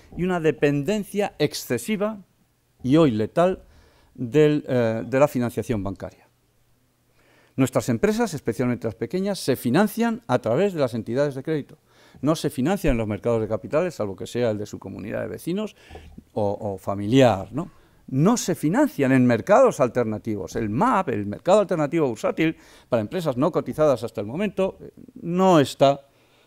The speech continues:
eh, no está brillando, cuando en otros países, como Polonia, por ejemplo, sí lo está haciendo. De manera que las, los instrumentos convencionales no nos van a sacar del apuro. Se están haciendo innovaciones, naturalmente. Esta crisis nos interpela en todos los sentidos, también en el de la innovación en materia de financiación.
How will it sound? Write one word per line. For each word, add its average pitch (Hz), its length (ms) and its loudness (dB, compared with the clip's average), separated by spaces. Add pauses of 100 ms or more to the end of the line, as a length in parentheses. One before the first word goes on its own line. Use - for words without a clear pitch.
(140)
eh, 131 200 4
no 156 260 8
está 127 220 4
brillando, 104 500 2 (260)
cuando 101 240 -2
en 104 80 -2
otros 131 200 -2
países, 214 400 -2
como 110 200 -8
Polonia, 131 360 2
por 120 100 -2
ejemplo, 139 440 -2 (340)
sí - 200 2
lo 131 120 6
está 101 240 0
haciendo. - 340 -12
De 127 100 -14
manera 220 220 -6
que 208 140 -2
las, 127 500 2
los 123 160 -8
instrumentos 202 460 -4
convencionales 156 720 -2 (420)
no 160 160 2
nos 135 140 2
van 147 140 6
a 127 60 2
sacar 127 440 2
del 117 240 2
apuro. 95 420 -4 (840)
Se - 120 -6
están 277 180 0
haciendo 226 600 6
innovaciones, 160 680 4
naturalmente. 127 500 0
Esta 143 180 0
crisis 165 240 -6
nos 139 180 -2
interpela 135 500 2
en 120 100 -2
todos 143 220 4
los 123 160 0
sentidos, 127 560 0
también 131 420 2
en 117 120 0
el 110 180 -2
de 107 140 2
la 107 100 2
innovación 107 560 0
en 120 80 0
materia 127 340 0
de 113 60 0
financiación. 135 640 -6